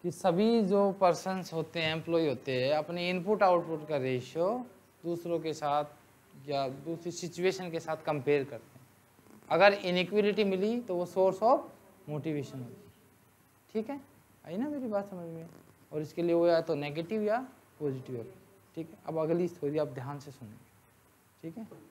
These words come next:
ये तो थ्योरी थी आपको जगाने के लिए, है ना। याद रहे, मुझे पता, या जिसको भी आप देखो, सामने मैं खड़ा हूँ तो मुझे सबकी पता लग रहा है कि कौन कितना समझ में आ रहा है, है ना।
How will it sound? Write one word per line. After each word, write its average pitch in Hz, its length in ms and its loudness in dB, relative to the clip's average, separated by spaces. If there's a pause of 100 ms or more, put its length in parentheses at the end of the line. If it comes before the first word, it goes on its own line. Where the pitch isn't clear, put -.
(260)
ये 160 160 2
तो 170 200 0
थ्योरी 165 300 0
थी 190 140 0
आपको 170 240 2
जगाने 131 460 -4
के 117 120 -10
लिए, 110 220 -10 (720)
है 160 140 -10
ना। 269 100 -6 (1200)
याद 175 280 6
रहे, 160 200 2
मुझे 202 300 2
पता, 180 380 2
या 180 200 2
जिसको 190 420 -4
भी 220 100 0
आप 196 180 -2
देखो, 170 420 -4
सामने 190 460 0
मैं 196 280 0
खड़ा 156 180 -2
हूँ 143 140 -6
तो 160 60 -6
मुझे 180 240 -4
सबकी 185 380 -4
पता 185 280 2
लग 160 160 4
रहा 139 100 4
है 139 80 2
कि 160 100 -4
कौन 160 240 -6
कितना 147 240 -10
समझ 127 300 -8
में 113 140 -12
आ 104 140 -16
रहा 104 120 -20
है, 113 60 -18
है 139 60 -10
ना। 247 100 -8